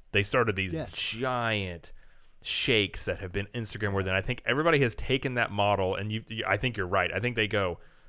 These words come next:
Speaker 1: "Okay, we need something that's gonna be awesome on Instagram. Like, what are we gonna," they just start throwing this, "Okay, let's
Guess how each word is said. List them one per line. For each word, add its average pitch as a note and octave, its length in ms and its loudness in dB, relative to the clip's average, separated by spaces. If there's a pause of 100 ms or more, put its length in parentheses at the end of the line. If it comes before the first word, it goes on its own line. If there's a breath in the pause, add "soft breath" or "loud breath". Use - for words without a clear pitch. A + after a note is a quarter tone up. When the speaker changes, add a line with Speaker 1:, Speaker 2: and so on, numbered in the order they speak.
(180 soft breath)
Speaker 1:
"Okay, G#2 400 -2 (540)
we B2+ 120 0
need C#3 160 2
something A#2+ 300 0
that's G#2+ 160 -2
gonna A2+ 140 0
be G#2 120 2
awesome G2+ 260 4
on F#2+ 60 0
Instagram. F2+ 560 -4
Like, G#2 140 -2
what A#2 100 6
are A#2 40 2
we A2+ 80 2
gonna," G#2+ 160 -2
they G2+ 100 0
just G#2 160 -4
start A2 220 0 (180)
throwing A#2 240 4
this, G2+ 180 -4
"Okay, B2 340 0
let's A2 220 -6